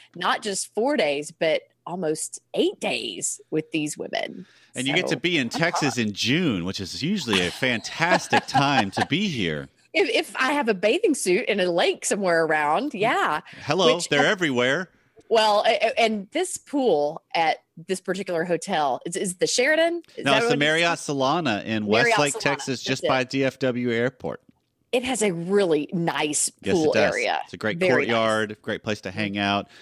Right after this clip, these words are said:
Speaker 2: and truly get
Speaker 1: Mm-hmm.
Speaker 2: away with your spouse and join lots of other couples that are doing the same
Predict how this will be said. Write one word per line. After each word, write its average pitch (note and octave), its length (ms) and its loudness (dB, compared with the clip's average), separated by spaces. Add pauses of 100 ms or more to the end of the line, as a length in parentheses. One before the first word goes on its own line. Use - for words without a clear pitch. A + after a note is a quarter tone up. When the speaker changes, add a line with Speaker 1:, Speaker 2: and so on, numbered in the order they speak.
(160)
Speaker 2:
and G2 100 -10
truly C3 300 -2
get - 160 -2
Speaker 1:
Mm-hmm. A#2+ 60 0
Speaker 2:
away A#2+ 180 0
with A2+ 180 -4
your A2+ 80 -10
spouse F#2+ 560 -4
and F#2+ 180 -12
join G2 540 -4 (640)
lots G#2+ 220 -2
of F#2 80 -4
other A2+ 180 0
couples E2 440 -8
that F2 100 -8
are E2+ 60 -2
doing A#2 320 -2
the F2 80 -8
same E2+ 580 -6